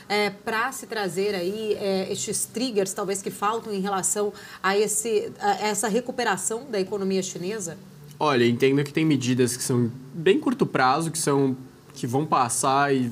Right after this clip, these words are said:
Speaker 2: não vão fazer tanta diferença, que é, por exemplo, estimular a venda de eletrodoméstico.
Speaker 1: Uhum.
Speaker 2: A gente tava discutindo isso aqui no Brasil.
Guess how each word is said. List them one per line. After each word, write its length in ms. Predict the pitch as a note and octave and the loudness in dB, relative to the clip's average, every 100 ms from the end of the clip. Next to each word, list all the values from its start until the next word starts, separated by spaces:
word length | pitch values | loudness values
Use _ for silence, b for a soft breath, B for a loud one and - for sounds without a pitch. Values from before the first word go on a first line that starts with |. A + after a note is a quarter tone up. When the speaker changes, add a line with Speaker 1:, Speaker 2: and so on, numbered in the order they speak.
| A#2+ | -2
Speaker 2:
não 160 | C#3+ B2+ | 0 0
vão 100 | B2 | 0
fazer 220 | C3 B2 | 0 0
tanta 260 | C3+ C3 | 0 -2
diferença, 600 | C3+ B2 - B2+ C3+ C#3 | -2 -4 -4 0 0 -2
que 100 | C#3+ | -2
é, 20 | C#3 | -2
por 140 | B2+ | 0
exemplo, 320 | A#2 A2+ - | -2 -2 -4
estimular 640 | B2 - D3 C#3 C3 D3 E3 | -6 -4 0 2 2 2 0
a 20 | |
venda 400 | C#3 B2+ C#3+ D3+ | -2 -2 0 0
de 60 | |
eletrodoméstico. 920 | C3+ C3+ C3+ D3+ B2+ A#2 C#3 C#3 G#3 A3 | 0 -2 -2 -2 -2 -2 -2 -4 -4 -4
Speaker 1:
Uhum. 260 | G#3 G3+ G#3 | -4 -6 -4
Speaker 2:
A 20 | |
gente 120 | C3+ B2 | -2 0
tava 160 | D3 | 0
discutindo 340 | C#3 - - D3 | -2 -4 -2 -2
isso 160 | C#3 | 0
aqui 120 | C#3 | -2
no 60 | C#3+ | 0
Brasil. 460 | C#3 C3+ G#2+ G#2+ | 0 0 0 -4